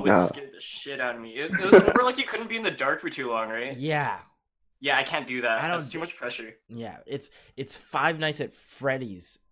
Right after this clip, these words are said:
Speaker 3: for the
Speaker 1: <laughs>
Speaker 3: baby boomers. <laughs> Am I right? Uh, <laughs> the next game
Speaker 2: <laughs> Ooh, walking simulator?
Speaker 3: is Death Stranding.
Speaker 2: I love Kojima.
Speaker 3: Yeah.
Speaker 1: Love Kojima.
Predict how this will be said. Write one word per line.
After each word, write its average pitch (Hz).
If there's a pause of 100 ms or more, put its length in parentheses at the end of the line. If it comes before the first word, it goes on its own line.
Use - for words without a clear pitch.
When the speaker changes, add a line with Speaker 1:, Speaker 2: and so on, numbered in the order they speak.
Speaker 3:
for -
the 247
Speaker 1:
<laughs> 98
Speaker 3:
baby 127
boomers. 98
<laughs> -
Am 139
I 147
right? 131 (1160)
Uh, 139
<laughs> 131
the 196
next 190
game 175 (920)
Speaker 2:
<laughs> -
Ooh, 135
walking 117
simulator? 165 (1600)
Speaker 3:
is 107 (220)
Death 151
Stranding. 143 (640)
Speaker 2:
I 113
love 107
Kojima. 90 (240)
Speaker 3:
Yeah. 107
Speaker 1:
Love 123
Kojima. 117